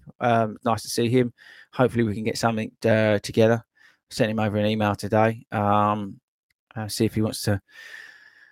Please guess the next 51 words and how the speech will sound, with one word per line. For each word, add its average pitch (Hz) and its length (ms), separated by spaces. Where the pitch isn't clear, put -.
come 185 200
on 160 120
here 170 240
or 127 140
do 147 140
some 131 180
vids 143 200
together. 135 340
That, 110 180
I 107 60
think, 117 160
would 101 80
be 104 80
pretty 107 260
awesome. 113 440
Um, 107 600
so 110 180
I'd 117 100
love 113 160
to - 120
do 107 100
something 98 300
with 101 100
him. 135 460
Uh, 117 40
and 117 320
obviously, 123 320
Aubrey 131 320
Running 127 320
was 113 180
there 123 160
yesterday. 120 720
Big 120 160
shout 110 240
out 107 180
to 107 80
him. 123 460
Uh, 110 360
got 92 120
his 107 140
P 120 240
B. 117 280
I 92 100
knew 113 100
he 104 80
was 92 100
gonna 95 220
do 104 160
it. - 140
Uh, 104 260
Ben, 117 420